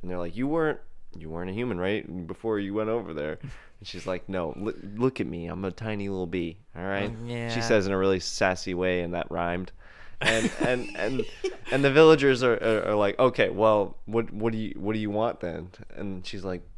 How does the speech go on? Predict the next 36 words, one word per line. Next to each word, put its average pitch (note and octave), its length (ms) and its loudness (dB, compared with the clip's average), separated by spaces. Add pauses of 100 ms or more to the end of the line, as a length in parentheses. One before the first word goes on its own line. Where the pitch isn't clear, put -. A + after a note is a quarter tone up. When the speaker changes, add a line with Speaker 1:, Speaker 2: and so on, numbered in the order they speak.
(220)
Speaker 1:
"We F#2+ 140 -10
need C#3+ 180 -8
to A#2+ 60 -8
make G2+ 240 -6
it - 100 -8
rain. F2 380 -6 (800)
That's G2+ 220 -8
the G#2+ 100 -2
only A#2 340 -2
way G#2+ 300 2
that G2 200 -2
we G2+ 120 -2
can G2 220 -6
get F#2+ 340 0 (100)
all G2+ 220 0
of G#2 80 -6
the G#2 100 -2
villagers F#2+ 500 0
back F#2 280 -2
to - 80 -14
the F2+ 80 -2
village." F#2+ 400 0
And E2+ 80 -8
they're E2+ 80 -4
like, E2+ 120 -10
"We E3 120 -2
don't B3 140 -2
want G2 240 2
that. B2+ 300 2 (640)
They're F#3 220 0
bees G#3 420 2
now, G#2 440 4 (480)
all - 60 -10
right?" F3+ 460 2 (220)
And, G#2+ 260 0
and, A#2 380 0